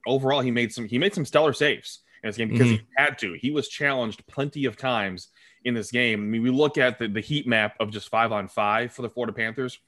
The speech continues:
Speaker 1: Their shots were coming from everywhere. I mean, they had plenty close to that. They had plenty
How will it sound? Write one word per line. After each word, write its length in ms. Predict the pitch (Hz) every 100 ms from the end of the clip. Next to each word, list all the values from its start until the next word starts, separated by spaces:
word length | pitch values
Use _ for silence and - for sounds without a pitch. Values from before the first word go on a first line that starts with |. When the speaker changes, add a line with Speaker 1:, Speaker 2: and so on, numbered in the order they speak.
| _ _ _
Speaker 1:
Their 120 | 151
shots 280 | 151 160 156
were 80 | 135
coming 240 | 135 123
from 320 | 110 120 113 - - - _ -
everywhere. 760 | 135 123 117 107 98 87 85 - -
I 40 |
mean, 140 | 110 104
they 120 | 104
had 160 | 101
plenty 220 | - 113 107
close 320 | - 123 -
to 40 | 131
that. 200 | 127 120
They 60 | 104
had 80 | -
plenty 340 | 107 104